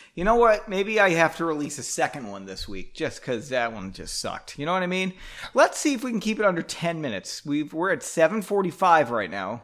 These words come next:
or thereabouts. I don't know what'll happen in editing, right? In post. I think that's what we say in the business. <laughs> So, uh, yeah, let's just do some stupid discussion questions. All right. Question one. This is directly related to this chapter.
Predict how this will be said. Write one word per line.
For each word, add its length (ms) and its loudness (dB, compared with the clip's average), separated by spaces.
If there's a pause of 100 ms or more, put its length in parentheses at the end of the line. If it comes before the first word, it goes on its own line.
(120)
or 280 -2
thereabouts. 800 0
I 100 2
don't 120 4
know 120 4
what'll 180 0
happen 360 0
in 160 -6
editing, 480 -8
right? 220 -6
In 140 -12
post. 520 -4 (420)
I 60 -10
think 220 -4
that's 180 0
what 120 -4
we 120 -4
say 280 -2
in 100 -6
the 60 -8
business. 640 -6
<laughs> 40 -4 (1200)
So, 380 0
uh, 200 2
yeah, 340 -2
let's 200 -8
just 200 -6
do 120 -6
some 220 -6
stupid 380 -6
discussion 520 -4
questions. 400 -8
All 100 6
right. 120 4 (720)
Question 400 2
one. 320 4
This 160 -6
is 80 -4
directly 680 2
related 480 2
to 80 -4
this 180 -6
chapter. 640 -6